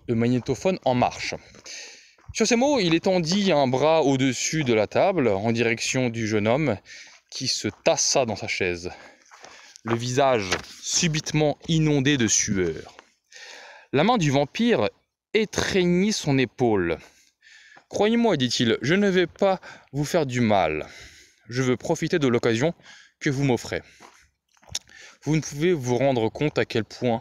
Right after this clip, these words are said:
c'est important pour moi. J'aimerais que nous commencions. » Il retira sa main, puis attendit, recueilli.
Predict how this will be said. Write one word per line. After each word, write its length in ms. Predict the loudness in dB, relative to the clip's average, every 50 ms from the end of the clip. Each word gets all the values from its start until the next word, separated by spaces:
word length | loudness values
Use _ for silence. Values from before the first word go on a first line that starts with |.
| -6 -10
c'est 240 | -10 -8 -6 -4 -2
important 320 | -2 -2 -2 -2 -2 -4
pour 140 | -2 -2 -4
moi. 140 | -4 -4 -4 -6 -10 -18 -18 -20 -12
J'aimerais 480 | -4 -2 0 0 2 2 2 2 0 0 -4 -10 -20 -20 -20 _ _ -20 -20 -20 -20 -20 -16 -6
que 80 | -2 0
nous 140 | 0 0 0
commencions. » 540 | 0 0 0 0 0 -2 -4 -10 -10 -12 -16 -18 -20 -20 -20 -20 -20 -20 -20 -20 -20 _ -20 _ -14 -12 -12 -12 -16 -20 -20 -20 -20 -20 -18 -12 -6 -2
Il 100 | 0 0
retira 440 | 2 0 0 0 0 2 2 2 2
sa 160 | 2 2 2
main, 280 | 2 2 2 2 0 -2 -6
puis 320 | -10 -10 -6 -4 -2 0 0 0
attendit, 560 | 0 0 0 -4 -4 -6 -8 -12 -16 -18 _ -12
recueilli. 600 | -10 -6 -6 -6 -6 -6 -8 -10 -10 -12 -16 -20